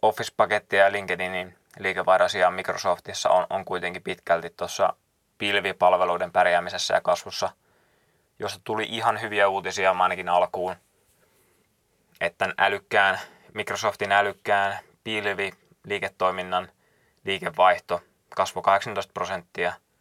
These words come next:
eh, ilman valuuttavaikutusta jopa, jopa kaksikymmentäneljä prosenttia lyöden, lyöden ennusteen vajaa puolella prosentilla. Ja tää yhtiölle tärkeä, tärkeän Azure-palvelun liikevaihto kasvoi ilman valuuttavaikutusta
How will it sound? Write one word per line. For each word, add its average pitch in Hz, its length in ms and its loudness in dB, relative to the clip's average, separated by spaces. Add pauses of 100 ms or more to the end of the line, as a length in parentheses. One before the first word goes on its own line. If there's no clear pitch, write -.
(840)
eh, 85 340 -6
ilman 90 260 -2
valuuttavaikutusta 90 760 0
jopa, 90 280 -2 (200)
jopa - 200 -8
kaksikymmentäneljä 87 580 -4
prosenttia 90 540 -6
lyöden, 87 360 -6 (1120)
lyöden 107 300 4
ennusteen 101 500 2
vajaa 95 240 4
puolella 90 300 0
prosentilla. 92 580 -4 (840)
Ja 92 320 4
tää 90 140 2
yhtiölle 92 340 0
tärkeä, 92 520 0 (640)
tärkeän 104 340 2
Azure-palvelun 95 720 2
liikevaihto 85 400 -4
kasvoi 87 320 0 (1120)
ilman 92 280 -2
valuuttavaikutusta 92 800 2